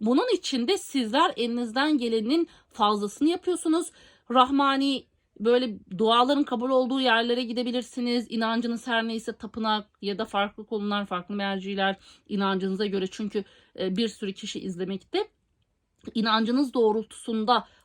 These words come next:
olmaz gibi gördüğünüz bir konuyu oldurmak için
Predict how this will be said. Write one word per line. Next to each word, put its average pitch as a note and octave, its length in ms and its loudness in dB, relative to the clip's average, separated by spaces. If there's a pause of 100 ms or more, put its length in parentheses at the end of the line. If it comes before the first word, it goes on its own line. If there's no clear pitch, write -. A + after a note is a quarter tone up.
(120)
olmaz G#3+ 480 2
gibi G#3 140 -6
gördüğünüz F#3+ 600 -2
bir C4+ 100 0
konuyu G3+ 340 -4
oldurmak G3+ 480 -4
için B3 600 -4